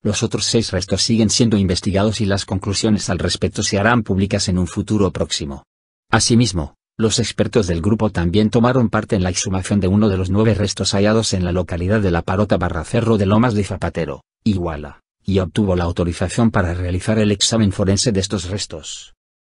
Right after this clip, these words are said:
El eaf también participó en el levantamiento de restos humanos a orillas del río San Juan,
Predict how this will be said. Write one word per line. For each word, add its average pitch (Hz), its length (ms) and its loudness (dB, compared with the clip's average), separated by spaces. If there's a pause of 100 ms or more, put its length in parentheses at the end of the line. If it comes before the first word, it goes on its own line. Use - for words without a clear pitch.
(120)
El 107 160 4
eaf 107 240 0
también 98 340 2
participó 87 560 -2
en 120 80 4
el 101 140 4
levantamiento 98 720 2
de 87 140 0
restos 95 360 -2
humanos 98 380 2
a 90 100 0
orillas 101 340 2
del 101 120 0
río 117 220 4
San 104 200 0
Juan, 76 400 -6